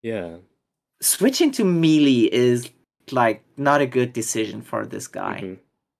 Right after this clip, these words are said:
Speaker 2: So that's why he gets the, the whole chapter gets points cut off.
Speaker 1: Mm-hmm.
Speaker 2: I, I would have given it seventy if the whole problem had just been
Speaker 1: The swarm.
Speaker 2: cockroach
Speaker 1: Yeah, fight the
Speaker 2: wave.
Speaker 1: swarm.
Speaker 2: Fight the swarm.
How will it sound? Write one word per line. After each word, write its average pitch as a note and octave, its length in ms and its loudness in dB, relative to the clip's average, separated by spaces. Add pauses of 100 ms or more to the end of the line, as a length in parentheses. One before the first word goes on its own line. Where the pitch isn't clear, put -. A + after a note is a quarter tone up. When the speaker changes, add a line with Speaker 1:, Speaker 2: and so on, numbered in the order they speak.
(500)
Speaker 2:
So C3 300 4
that's C#3 300 2
why C3 160 2
he B2+ 100 -6
gets B2 240 -8
the, A#2 240 -12
the B2+ 180 -8
whole C3 180 -2
chapter B2+ 340 -10
gets G#2 220 -12
points A#2 380 -10
cut - 240 -10
off. F2+ 380 -12 (200)
Speaker 1:
Mm-hmm. F#2 260 -14 (320)
Speaker 2:
I, D3+ 260 4
I D#3 160 2
would D#3 240 4
have A#3 220 -2
given D#3+ 320 0
it A2+ 220 -4
seventy A#2+ 760 -6
if B2+ 440 -8
the C3+ 200 -6
whole C3+ 280 0
problem A#2+ 560 2
had A#2+ 300 -4
just - 300 -6
been A#2 360 -4 (320)
Speaker 1:
The - 60 -10
swarm. A#2 140 2
Speaker 2:
cockroach A2 560 2
Speaker 1:
Yeah, G2 100 -8
fight - 20 -8
the A2 60 -8
Speaker 2:
wave. A2 400 2
Speaker 1:
swarm. F#2 340 -10 (840)
Speaker 2:
Fight A2+ 300 0
the A#2 80 -4
swarm. A2+ 540 -6